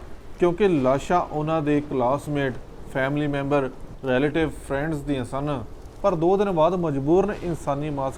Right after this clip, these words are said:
ਖਾਣ ਲਈ ਤਿਆਰ ਹੋ ਜਾਂਦੇ ਨੇ ਕਿਉਂਕਿ ਉਹ ਸਮਝ ਜਾਂਦੇ ਨੇ ਜੇ ਉਹਨਾਂ ਨੇ ਸਰਵਾਈਵ ਕਰਨਾ ਹੈ ਤਾਂ ਕੁਝ ਨਾ ਕੁਝ ਖਾਣਾ ਹੀ ਹੋਵੇਗਾ,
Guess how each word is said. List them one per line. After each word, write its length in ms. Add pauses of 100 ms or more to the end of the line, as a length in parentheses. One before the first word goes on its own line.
ਖਾਣ 200
ਲਈ 100
ਤਿਆਰ 300
ਹੋ 120
ਜਾਂਦੇ 240
ਨੇ 260 (400)
ਕਿਉਂਕਿ 320
ਉਹ 120
ਸਮਝ 420
ਜਾਂਦੇ 320
ਨੇ 320 (140)
ਜੇ 340
ਉਹਨਾਂ 340
ਨੇ 120
ਸਰਵਾਈਵ 520
ਕਰਨਾ 340
ਹੈ 300 (140)
ਤਾਂ 220
ਕੁਝ 220
ਨਾ 140
ਕੁਝ 240 (120)
ਖਾਣਾ 220
ਹੀ 80
ਹੋਵੇਗਾ, 540